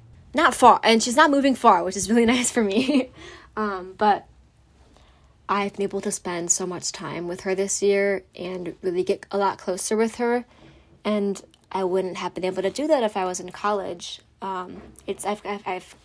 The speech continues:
I've been so grateful that I've had one more year to live with my sister. We go out and get coffee at a new coffee shop al-, almost every Sunday. Oh, I usually get matcha, to be <laughs> fair. But, um, like, every Sunday we'll go out and we'll go to try a new coffee shop and maybe explore the area a little bit.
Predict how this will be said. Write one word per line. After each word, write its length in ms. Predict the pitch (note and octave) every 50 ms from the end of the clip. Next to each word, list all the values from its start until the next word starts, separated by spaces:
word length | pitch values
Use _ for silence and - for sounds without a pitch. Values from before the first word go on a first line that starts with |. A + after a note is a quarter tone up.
| - F#3+
I've 220 | F#3+ F#3 F#3+ -
been 120 | F#3 F3+
so 160 | - - G#3 F#3+
grateful 340 | - G3 F#3+ D#3 - F#3+
that 120 | F3+ F3 F3+
I've 100 | E3+ -
had 240 | - F3+ E3+ F3 F#3+
one 160 | G3 G#3 G3
more 120 | G3+ G3
year 380 | F#3+ F3+ E3+ E3+ E3 D#3+ E3 - _ _ _ - - _ _ _ -
to 100 | - F#3
live 140 | F#3 F3 -
with 160 | E3 E3 -
my 80 | G3 G3
sister. 560 | - - F3+ - - - F3 E3+ F3+ F3+ - _ _ - - _ _ _
We 120 | - F#3+ F#3+
go 160 | F3+ F#3 F#3
out 160 | F#3 F#3 F3+
and 100 | F3+ F3
get 160 | F3+ E3+ -
coffee 480 | - - F#3+ F3+ - - - F3 F#3 F#3+
at 80 | F3+ F3
a 40 | F3
new 140 | F3+ F3+ E3+
coffee 300 | - F#3 F#3 - - -
shop 180 | - F3 -
al-, 180 | F3+ F3 E3 - -
almost 260 | F3+ F3 F3+ F#3 -
every 200 | F3+ F3 F3+ F3+
Sunday. 540 | - - F3 F3 F3 F3 F3 F3+ F#3 G#3 - -
Oh, 120 | G3+ - - - F#3+
I 40 | F3
usually 260 | E3+ E3+ - F#3 F#3
get 140 | - F3+ F3+
matcha, 440 | F3+ F3 E3+ - - F3+ F3 - -
to 100 | - -
be 100 | - F#3+
<laughs> 0 |
fair. 600 | F#3 - - D4 - - D4+ F4+ E4+ F4+ F4+ F4 D#4+ - B4+ B4+ A#4+ A4+ G#4 F#4 D4 - _ -
But, 240 | A#3+ A3+ A3 G#3
um, 200 | G#3+ G#3+ G3+ F#3+
like, 120 | G3 G3+ -
every 220 | - G#3 G#3+ A#3+ A3+
Sunday 340 | - A#3 A3 G#3+ G#3+ G#3+
we'll 140 | G#3 G3+ G3
go 140 | - G#3 G#3
out 220 | G3 F#3+ F#3+ F#3
and 160 | F#3 F#3 F#3 F#3
we'll 200 | F#3 F3+ F#3+ - _ _ _ _ _ _ _ _ _ _ _ _ - - _ - - - - - - - - _ _ _ -
go 100 | - G3+
to 140 | G3+ G#3 -
try 240 | - - G#3+ F3
a 20 | F#3+
new 100 | F#3+ G3
coffee 320 | - - G3+ G#3 - G3
shop 300 | - - G3 G3+ G3+ -
and 140 | F#3+ F#3 F3+
maybe 240 | F3+ F#3 F3 F3+ F#3
explore 680 | F3+ - - - - F#3+ F#3+ F3+ E3+ F3 F3 E3 E3+
the 80 | F3+ D#3
area 400 | - F3+ F3 E3+ E3+ F3 E3+ E3+
a 20 |
little 220 | F3 F3+ F#3 F3+
bit. 380 | E3 - F3 E3+ E3+ D#3+ -